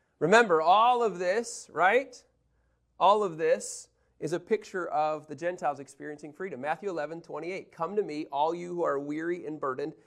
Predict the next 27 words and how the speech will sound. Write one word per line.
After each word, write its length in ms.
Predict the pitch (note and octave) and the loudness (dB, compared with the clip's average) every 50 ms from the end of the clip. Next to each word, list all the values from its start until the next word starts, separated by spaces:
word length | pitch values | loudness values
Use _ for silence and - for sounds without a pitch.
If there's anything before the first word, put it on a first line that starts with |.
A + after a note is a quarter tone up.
| _ _ _ | _ _ _
and 140 | - E3 E3 | 2 4 4
I'll 180 | D#3 D#3 E3+ E3+ | 6 4 4 0
give 180 | D3+ E3+ E3 | -2 -4 -6
you 100 | F#3 G3 | -6 -8
rest. 420 | G#3+ - G3+ F#3 - - - - _ _ _ _ _ _ _ _ _ _ _ _ _ _ _ _ _ _ _ - | -8 -8 -8 -8 -10 -14 -20 -20 _ _ _ _ _ _ _ _ _ _ _ _ _ _ _ _ _ _ _ 8
All 260 | D#3+ F3+ G#3+ B3 B3+ | 10 10 10 10 10
of 120 | B3 F#3+ | 6 4
you 100 | F3+ F3+ | 2 -2
take 260 | D#3+ - G3 G3 G3 G#3+ | -8 -6 -4 -4 -2 -2
up 140 | G#3+ - | -2 -2
my 160 | F#3 F#3 F3+ F3 | 0 0 0 2
yoke," 400 | F3 E3 F3 E3 D3 D#3 D#3 - | 2 0 0 0 -2 -2 -4 -8
this 160 | F3 F3 - | -10 -10 -10
is 160 | F3+ E3+ - | -12 -14 -12
Christ 340 | - - G3 G3 F#3+ G3 - | -8 -6 -6 -6 -6 -6 -4
talking, 340 | D#3+ C#3+ C#3 - D#3+ D#3+ F3 | -4 -4 -4 -4 -4 -4 -2
"and 120 | F3 F3 | -2 0
learn 220 | F#3 G#3 A3+ G#3 | 2 2 0 0
from 200 | B3 A#3+ A3 G3+ | -2 -4 -6 -4
me 160 | G#3 G#3 G3 F3 | -4 -4 -4 -4
because 220 | D#3+ E3+ E3+ D#3 | -6 -6 -4 -4
I'm 200 | E3+ D#3+ D#3+ D3 | -4 -4 -4 -6
gentle 480 | C#3 D#3 F3+ G3 G#3+ - A#3+ A#3 A3+ - | -6 -4 -4 -4 -2 -4 -4 -6 -4 -6
and 140 | E3 D3+ | -8 -8
humble 360 | D3+ F#3+ F#3+ G3 F#3+ F#3+ F3 D#3 | -6 -6 -6 -6 -6 -8 -10 -10
in 100 | D3 D3 | -10 -8
heart, 320 | - F#3+ F3+ E3 - - | -4 -2 -2 -2 -2 -6